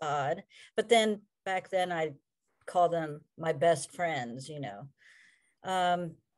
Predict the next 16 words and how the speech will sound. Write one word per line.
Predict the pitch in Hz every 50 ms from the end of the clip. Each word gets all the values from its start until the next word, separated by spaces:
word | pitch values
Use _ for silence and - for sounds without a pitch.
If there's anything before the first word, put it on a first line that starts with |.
| _ _ _ _ - - _ _
then | - 151 190 196 208 214
when | 214 202
I | 196 190
went | 185 196 196 165 160
to | - 185 170
academy, | 165 165 - 208 208 214 214 208 190 170 160 156 156 160 170 185 180 185 - -
uh, | 170 185 175 -
I | - 226 294
dated, | 269 269 254 247 247 247 254 247 - - - _ _ _ -
um, | 190 190 190 185 185 180 180 185 180 180 190 - -
you | 240 262 247
know, | 202 165 160 170
s-, | 175 - - - - - -
several | - - - - 202 196 190 175 196 190 185 180 180 180 175 - _ _ _ _ _ -
guys, | 170 165 160 160 165 170 175 180 185 180 -
and | 180 160 160 156 156 151 143